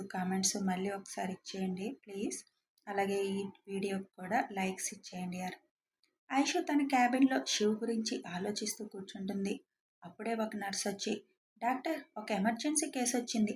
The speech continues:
అరుణ మేడం మిమ్మల్ని అర్జెంటుగా అబ్జర్వేషన్ రూమ్‌కి రమ్మంటున్నారు. పేషెంట్ కూడా మీరే కావాలని అంటుంది"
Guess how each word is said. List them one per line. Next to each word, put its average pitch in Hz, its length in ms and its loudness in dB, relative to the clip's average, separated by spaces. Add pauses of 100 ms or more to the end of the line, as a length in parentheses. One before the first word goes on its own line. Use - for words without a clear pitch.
అరుణ 226 260 2
మేడం 277 340 6
మిమ్మల్ని 240 320 6
అర్జెంటుగా 254 500 0
అబ్జర్వేషన్ 240 580 2
రూమ్‌కి 226 280 -2
రమ్మంటున్నారు. 208 680 2 (540)
పేషెంట్ 311 380 4
కూడా 269 240 6
మీరే 240 340 4
కావాలని 233 520 4
అంటుంది" 214 420 4